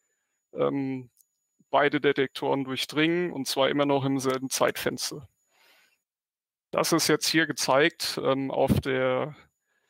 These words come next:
äh, der Detektorabstand hier für diesen Plot beträgt etwa zwei Meter. Und was wir hier sehen können, ist,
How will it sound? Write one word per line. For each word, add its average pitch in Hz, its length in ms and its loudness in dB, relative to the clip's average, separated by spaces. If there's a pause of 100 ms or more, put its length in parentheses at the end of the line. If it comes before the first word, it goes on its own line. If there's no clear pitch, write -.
(200)
äh, 139 260 -2
der 135 200 0
Detektorabstand 151 960 0
hier 151 180 2
für 143 140 -6
diesen 156 320 -4
Plot - 400 -2
beträgt - 800 -4
etwa 143 340 0
zwei 131 300 2
Meter. 165 520 2
Und 139 120 -4
was 135 200 -2
wir 139 120 -6
hier 147 220 0
sehen 151 300 -2
können, 160 300 0
ist, - 460 -2